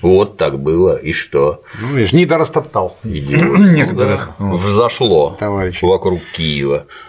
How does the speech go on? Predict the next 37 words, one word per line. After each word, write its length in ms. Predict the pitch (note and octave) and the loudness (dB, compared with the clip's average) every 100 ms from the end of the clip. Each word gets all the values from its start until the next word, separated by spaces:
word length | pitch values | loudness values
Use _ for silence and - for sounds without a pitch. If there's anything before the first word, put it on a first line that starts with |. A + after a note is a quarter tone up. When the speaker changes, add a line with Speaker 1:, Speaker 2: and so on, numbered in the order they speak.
| - - - - - - - - - - - - - | -20 -20 -20 -20 -20 -20 -16 -14 -14 -16 -18 -8 2
Speaker 2:
Вот, 260 | B2 - | 2 4
и 80 | D#3 | 4
несмотря 560 | F3+ - F3 F3 E3+ B2+ | 4 4 2 2 0 0
на 420 | B2+ C3 B2 B2+ _ _ _ _ _ | 2 2 2 -2 _ _ _ _ _
такое 320 | C#3 B2+ D#3 | 0 2 2
количество 380 | - D3 - C3 | 4 2 2 0
большого 380 | A#2+ B2+ - C3+ | 2 2 4 2
просмотров, 760 | C3 C3 D3 D#3+ D#3+ G#2+ G2 | 4 0 0 0 2 2 2
да, 180 | G2+ A#2+ | 2 4
я 120 | A2 | 4
тоже 220 | G2 G#2 G#2 | 2 -2 0
не 60 | |
совсем 320 | A2+ G#2 A#2+ | 0 2 0
понимаю, 400 | G#2+ A#2 A#2+ G#2 | 0 0 2 2
даже 220 | F2+ F#2+ G2 | 0 0 0
те 120 | A2 | 0
люди, 240 | A2+ G2+ | 2 2
хотя 300 | F#2+ G2 A2 | 0 0 0
меня 260 | G2+ A#2 B2+ | 0 2 0
тут 120 | G2 | -2
называют, 500 | G2 G#2+ A2+ G2 - | -2 2 4 2 -2
э, 180 | F#2 F2 F2 | -6 -8 -10
путинским 400 | A2+ - F#2+ G2 F#2 | -14 -10 -12 -10 -4
халуем 520 | G2 G#2+ D#3 E3 A2+ | -2 2 4 4 0
или 60 | G2 | -2
так 180 | F#2+ | -4
далее 200 | G2 F#2 | 0 0
и 40 | F2 | -2
тому 140 | F2 | -4
подобное, 360 | G2 G#2+ A2 F#2 | 0 0 0 -2
там 240 | G2+ E2+ - F#2+ | -4 -4 -12 -12
называют, 420 | F#2 G#2 F#2+ C#2+ | -4 0 0 0
Speaker 1:
Мгм. 60 | E2 | -4
Speaker 2:
я 60 | |
это 120 | D#2+ | -4
выбираю. 460 | F2 D#2+ A#2+ D#3+ | -4 0 2 2
Speaker 1:
Мгм. 60 | A2 | -2